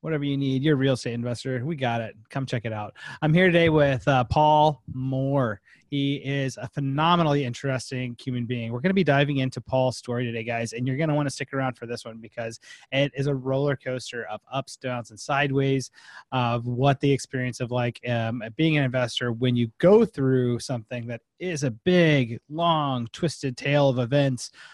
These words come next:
Um, and I think the key pieces that I'm already gearing up to learn about today is, like, how little we can actually really know in the moment when we have, like, a snapshot of what's going on in our lives,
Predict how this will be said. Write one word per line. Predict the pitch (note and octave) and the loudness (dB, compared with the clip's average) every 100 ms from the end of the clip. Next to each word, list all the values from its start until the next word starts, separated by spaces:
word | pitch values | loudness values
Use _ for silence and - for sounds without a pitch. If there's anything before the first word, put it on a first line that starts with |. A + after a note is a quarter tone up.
| - _ | -20 _
Um, | C3+ C3 B2+ C3 - | 0 2 0 -2 -2
and | D3 C#3+ C#3 C3+ | 0 2 0 -2
I | B2+ | -4
think | C#3 F#3+ | -4 -4
the | F#3+ | -4
key | - E3 | -4 -4
pieces | E3 C#3+ D3 | -4 -8 -4
that | C#3+ B2+ | -4 -2
I'm | D3 E3 | 0 0
already | C#3+ B2+ | 0 -2
gearing | C#3+ C3+ | -2 -4
up | C3 | -4
to | - | -6
learn | A#2 B2 | -8 -8
about | B2 A#2 | -8 -10
today | - A2+ C3+ B2+ A#2+ | -10 -6 -4 -4 -4
is, | A2+ A2+ A2+ - - | -6 -6 -6 -12 -6
like, | D3 - | -4 -2
how | E3 E3 | 2 4
little | D#3 C#3 D3+ D3 | 4 2 2 2
we | C#3 | 0
can | C3 | -4
actually | B2+ C3 - B2+ | -4 -6 -4 -6
really | B2 B2+ B2 | -4 -2 -4
know | A#2 A#2 A#2 | -4 -4 -4
in | A#2 A2 | -8 -12
the | |
moment | G2+ G#2 A2+ A2 G2 _ | -16 -12 -12 -12 -14 _
when | A#2 | -16
we | A#2+ | -8
have, | B2 | -8
like, | A2+ A2 | -8 -14
a | |
snapshot | G#2+ - B2+ - - A#2 | -18 -10 -10 -10 -10 -10
of | A2 | -8
what's | A2+ - | -12 -12
going | B2 A2+ A2+ | -12 -12 -12
on | A2 A#2 | -14 -10
in | |
our | B2 C#3 | -6 -4
lives, | C3+ C#3+ D#3 | -4 -4 -6